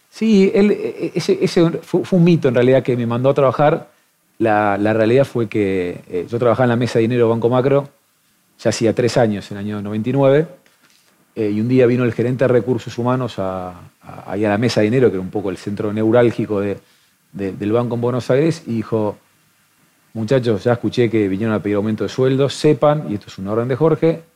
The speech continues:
nadie en Buenos Aires va a tener un aumento de sueldo. El que quiera crecer profesionalmente,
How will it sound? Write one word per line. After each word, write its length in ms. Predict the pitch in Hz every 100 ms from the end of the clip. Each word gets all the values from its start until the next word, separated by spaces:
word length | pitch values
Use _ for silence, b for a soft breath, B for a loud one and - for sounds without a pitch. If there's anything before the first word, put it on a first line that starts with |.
| _ _ _ _ -
nadie 400 | 135 139 139 131
en 100 | 117
Buenos 300 | 107 101 -
Aires 200 | 123 110
va 60 |
a 40 | 98
tener 160 | 101
un 60 | 104
aumento 280 | 104 117 127
de 40 |
sueldo. 440 | - 147 135 143 - b b b -
El 140 | 110
que 100 | 113
quiera 340 | 101 147 139 113
crecer 480 | 127 120 147 139
profesionalmente, 1000 | - - 107 110 123 131 151 151 139 160